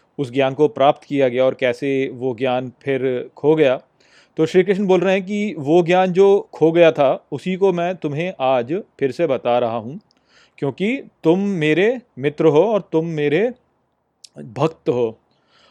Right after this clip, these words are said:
और उन्होंने ये भी कहा कि ये जो ज्ञान है ये वास्तव में एक रहस्यमय ज्ञान है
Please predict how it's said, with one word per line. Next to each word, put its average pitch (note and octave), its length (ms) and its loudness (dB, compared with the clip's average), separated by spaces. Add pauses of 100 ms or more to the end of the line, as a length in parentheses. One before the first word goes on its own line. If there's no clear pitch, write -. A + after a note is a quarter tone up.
(120)
और C#3 240 4
उन्होंने D#3+ 420 2
ये F3 200 0
भी G#3 140 0
कहा F#3+ 240 6
कि G3+ 460 -6
ये D3+ 260 -2
जो F3 180 2
ज्ञान D3+ 280 0
है E3 220 -2
ये D#3+ 520 0
वास्तव B2+ 360 -2
में D#3+ 320 -6
एक C#3 280 -2 (440)
रहस्यमय E3+ 720 -2
ज्ञान C#3+ 320 -2
है C3+ 120 -6